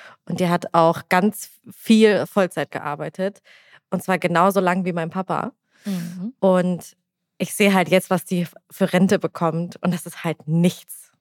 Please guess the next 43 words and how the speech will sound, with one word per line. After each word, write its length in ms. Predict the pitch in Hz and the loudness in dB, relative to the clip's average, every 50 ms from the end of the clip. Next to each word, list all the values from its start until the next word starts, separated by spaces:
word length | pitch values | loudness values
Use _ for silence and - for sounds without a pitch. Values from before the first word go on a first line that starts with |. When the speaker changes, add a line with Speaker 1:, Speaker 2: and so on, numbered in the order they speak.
| _ _ _ _ _ - | _ _ _ _ _ -2
Speaker 1:
Und 140 | 190 180 - | 0 2 4
davon 300 | 170 160 - - 156 156 | 2 2 2 -2 -6 -6
kannst 340 | - - 175 170 - - - | -4 -4 -6 -6 -6 -8 -12
du 80 | 156 | -8
halt 220 | - - 156 - - | -8 -8 -8 -4 -2
einfach 360 | 180 156 - - 160 - - | -2 -2 -2 -6 -10 -8 -2
nicht 300 | - 170 175 - - - | -2 -2 -2 -2 -2 0
leben. 180 | 170 170 170 165 | 0 2 2 2
Und 140 | 160 156 | 0 0
das 160 | 170 170 - - | -2 -2 -4 -6
ist 160 | 165 - - | -8 0 2
so 180 | 208 208 214 - | 4 4 4 4
erschreckend. 600 | - 185 185 - - - 202 202 - 175 175 165 | 2 0 -2 -2 -2 -4 -4 -2 -2 -2 -2 -2
Und 140 | - - 196 | 0 0 0
das 100 | 185 175 | 2 4
war 140 | 202 202 | 4 4
mir 240 | 214 226 220 214 214 214 - - - _ | 4 4 4 4 2 0 -4 -18 -18 _
tatsächlich 420 | - 196 185 - 202 196 - 202 185 | -8 -6 -4 -2 -2 -2 -2 -4 -2
die 80 | - | 0
ganz-, 280 | 190 208 160 180 185 - - 190 | 0 0 0 -2 -6 -12 -8 -4
ganzen 260 | - 190 185 - 190 | -4 -4 -4 -2 -4
letzten 260 | 180 180 - - 175 | -4 -4 -4 -4 -2
Jahre 220 | 180 175 180 175 | 0 0 0 0
nicht 160 | 175 175 170 - | -2 -2 -2 -4
so 80 | - | -4
bewusst, 640 | 160 160 165 151 170 190 285 - - - - - - | -2 -2 0 0 2 0 0 0 -4 -14 -14 -12 -8
beziehungsweise 480 | - 175 - 185 185 175 - 165 160 175 | -6 -4 -2 -2 -2 0 0 0 0 2
habe 160 | 175 175 175 | 0 0 -2
ich 100 | - - | -2 -2
nicht 200 | 185 175 170 - | -2 -4 -4 -4
so 180 | - 170 151 | -8 -8 -4
wirklich 280 | 156 180 - - 180 - | -4 -4 -2 -4 -6 -2
darüber 340 | - 165 160 156 165 160 156 - - - - - - _ - | -2 -2 0 0 0 0 -2 -4 -12 -20 -20 -20 -14 _ -2
nachgedacht. 680 | 165 160 160 160 175 - - 208 185 202 208 - - | 2 2 2 2 2 0 -2 2 2 2 2 2 -2
Und 120 | - 180 175 | -4 -2 2
jetzt, 400 | 160 175 190 - - - - _ _ | 2 2 2 0 -4 -18 -18 _ _
weil 160 | - 180 175 170 | -2 0 0 0
ich 100 | 165 - | 0 -2
eben 160 | 180 185 - | -2 0 0
auch 140 | 170 175 - | 0 0 0
so 80 | 190 | -4
ein 60 | 175 | -4
bisschen, 320 | 156 180 - - 185 175 | -4 -4 -2 -2 -4 -4